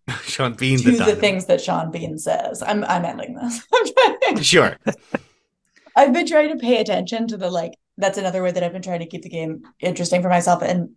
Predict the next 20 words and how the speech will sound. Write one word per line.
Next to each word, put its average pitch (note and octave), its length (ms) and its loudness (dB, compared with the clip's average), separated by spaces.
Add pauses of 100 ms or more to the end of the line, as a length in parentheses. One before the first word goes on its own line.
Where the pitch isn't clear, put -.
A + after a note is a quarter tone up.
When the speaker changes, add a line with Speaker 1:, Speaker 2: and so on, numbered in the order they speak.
Speaker 2:
um, D#3 380 2 (1080)
justify F3 460 2
the E3+ 140 -4
amount D#3+ 160 -4
of D#3+ 60 -6
time E3+ 140 -4
I D#3+ 100 -4
play E3 240 -2
it. A3+ 160 0 (300)
Because A3 300 2 (240)
I've G#3 120 4
had C4 180 4
a - 40 -6
few C4 140 0
times C4+ 300 2
when A#3 80 -2
I've G3 100 -2
been F3 140 -6
watching F3 340 -6
Jeopardy G#3 640 -2